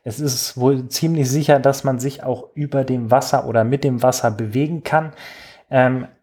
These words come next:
das sind so Komponenten, da freue ich mich schon drauf, weil das nochmal neue Möglichkeiten der Fortbewegung mit sich bringt. Und, ähm, ich glaube, wir können uns wirklich auf was freuen, was hoffentlich sehr viel Spaß dann am Ende auch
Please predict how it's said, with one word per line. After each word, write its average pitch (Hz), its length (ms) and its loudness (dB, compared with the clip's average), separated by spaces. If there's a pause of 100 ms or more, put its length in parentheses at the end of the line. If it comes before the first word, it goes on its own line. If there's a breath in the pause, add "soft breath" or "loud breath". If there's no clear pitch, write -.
(160)
das 131 300 0
sind 147 120 0
so 139 140 2
Komponenten, 131 680 0
da 117 280 4
freue 143 260 0
ich 147 80 -2
mich 156 140 -4
schon 139 180 -4
drauf, 135 320 0
weil 117 140 -2
das 113 160 -2
nochmal 120 320 0
neue 131 420 2 (280 loud breath)
Möglichkeiten 131 680 0
der 117 160 2
Fortbewegung 147 720 -2 (260 loud breath)
mit 151 280 -6
sich - 240 -6
bringt. 139 380 -4 (1200 loud breath)
Und, 123 480 0
ähm, 123 420 2 (540)
ich - 160 -8
glaube, 131 300 4
wir 131 80 2
können 135 240 -2
uns 117 180 -4
wirklich 139 340 -4
auf 131 200 0
was 123 160 0
freuen, 131 560 2
was 127 320 0
hoffentlich 143 560 -2
sehr 123 200 4
viel 131 160 -4
Spaß 120 440 -2
dann 120 120 2
am - 140 -4
Ende 110 260 -2
auch - 240 -4